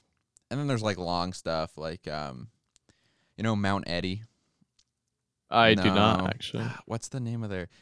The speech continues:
Speaker 1: they have another project that's all the same people, just name something different. Uh, fucking whatever, it's not a big deal. They have a song that's, like, eight minutes long.
Speaker 2: Right.
Speaker 1: Which is pretty tight, 'cause it's, like, five different songs mashed into one that flo-, that flows
Speaker 2: Yeah.
Speaker 1: okay.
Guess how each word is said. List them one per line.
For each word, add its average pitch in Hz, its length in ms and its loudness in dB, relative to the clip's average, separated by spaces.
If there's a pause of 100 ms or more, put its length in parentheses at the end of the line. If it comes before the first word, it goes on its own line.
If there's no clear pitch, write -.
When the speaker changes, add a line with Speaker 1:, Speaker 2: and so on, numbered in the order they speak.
Speaker 1:
they 113 80 0
have 135 160 4
another 113 360 4
project 95 800 0 (840)
that's - 220 -10 (140)
all 107 160 2
the 104 60 -4
same 92 200 -6
people, 90 260 -8
just 82 220 -12 (340)
name 80 300 -8
something 78 340 -12
different. 78 400 -12 (1400)
Uh, 85 440 -6
fucking 85 360 -12
whatever, 73 280 -8
it's - 280 -16
not 82 140 -6
a - 20 -6
big 71 140 -12
deal. 62 180 -14 (200)
They 104 80 -4
have 110 120 2
a 95 40 -4
song 104 220 -2
that's, 92 160 -6
like, 87 120 -6 (100)
eight 92 200 -4
minutes 71 280 -8
long. 60 340 -12 (440)
Speaker 2:
Right. 101 320 8 (220)
Speaker 1:
Which 120 160 2
is 107 100 -2
pretty 127 260 2
tight, 101 360 -2
'cause 95 140 -10
it's, 90 180 -12
like, 90 160 -8 (140)
five 90 260 0
different 87 280 -8
songs 82 380 -8
mashed 82 300 -4
into 82 180 -6
one 82 220 -4
that - 100 -10
flo-, - 260 -10
that - 180 -6
flows 107 220 0
Speaker 2:
Yeah. 92 200 6
Speaker 1:
okay. 98 380 0